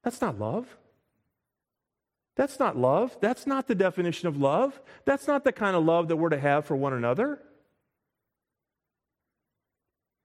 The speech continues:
Jesus said, "Those whom he loves, he disciplines."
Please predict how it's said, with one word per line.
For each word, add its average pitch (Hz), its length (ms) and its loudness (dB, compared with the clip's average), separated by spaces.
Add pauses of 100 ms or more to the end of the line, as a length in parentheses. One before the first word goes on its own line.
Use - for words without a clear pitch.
(460)
Jesus 220 460 0
said, 139 560 0 (2000)
"Those 170 320 2
whom 165 260 0
he 156 480 0 (720)
loves, 220 580 0 (1200)
he 175 80 -2
disciplines." 131 640 -8